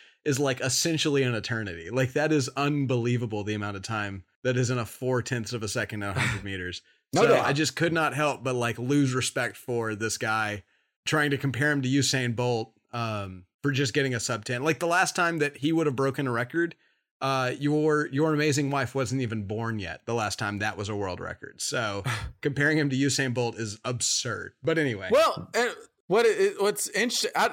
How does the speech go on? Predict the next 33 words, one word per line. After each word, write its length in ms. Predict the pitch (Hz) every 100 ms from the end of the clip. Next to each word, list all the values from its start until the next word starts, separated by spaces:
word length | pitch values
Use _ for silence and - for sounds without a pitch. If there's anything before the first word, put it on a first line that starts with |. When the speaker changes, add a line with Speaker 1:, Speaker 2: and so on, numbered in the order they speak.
| -
Speaker 3:
I 200 | 151 180
can't 280 | 196 220 175
tell 120 | 208
you 60 |
the 80 | 180
last 280 | 165 190 180
time 180 | 185 175
I 120 | 156
knew 540 | 156 156 175 170 151 - _
the 140 | 143 147
name 360 | 143 160 147
of 200 | 131 117 -
Speaker 1:
<clears throat> 60 |
Speaker 3:
any 460 | 180 196 147 113 113 _ -
senior 800 | - - 190 185 175 160 147 143
high 200 | 139 160
school, 560 | 160 - 165 147 135 - _ 151
senior 680 | - 165 156 135 123 123 -
Speaker 1:
<laughs> 60 |
Sure. 340 | - - 143 101
Speaker 3:
athletic 520 | 151 139 151 160 139 135
or 100 | 127
track 320 | - 175 151
star. 420 | - 131 120 117 _ _ _ 156
And 260 | 156 147 -
I 120 | 147
would 160 | 160 156 - -
probably 460 | 190 196 196 190
say 280 | 175 180 170
the 100 | 156
reason 300 | 160 175 160
Matthew 340 | 165 160 156 135
Bowling 480 | 147 185 190 190